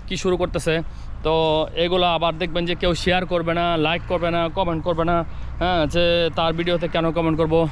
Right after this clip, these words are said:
তো অনেকে বলে রেপুটেশন নষ্ট হয়ে যায়। তো আমার এই ব্যক্তিগত একটা অভিজ্ঞতার কথা শেয়ার করি। ছোটোকালের এক ফ্রেন্ড, যার সাথে মূলত একসঙ্গে, আ, লেখাপড়া করেছি, তো সে এখন মূলত, আ, একটা, আ, কি বলে যে ওই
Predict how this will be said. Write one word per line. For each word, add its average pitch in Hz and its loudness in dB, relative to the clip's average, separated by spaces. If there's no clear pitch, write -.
তো 165 0
অনেকে 175 2
বলে 175 2
রেপুটেশন 170 0
নষ্ট 160 0
হয়ে 156 4
যায়। 156 2
তো 160 2
আমার 170 2
এই 175 0
ব্যক্তিগত 170 -4
একটা 185 0
অভিজ্ঞতার 156 0
কথা 156 -4
শেয়ার 156 -2
করি। 175 0
ছোটোকালের 190 2
এক 170 -2
ফ্রেন্ড, 185 -2
যার 156 2
সাথে 160 -2
মূলত 170 0
একসঙ্গে, 170 0
আ, 160 -2
লেখাপড়া 156 0
করেছি, 160 -2
তো 170 0
সে - -2
এখন 156 0
মূলত, 156 2
আ, 156 2
একটা, 156 0
আ, 120 -2
কি 156 -4
বলে 143 0
যে 143 2
ওই 139 -2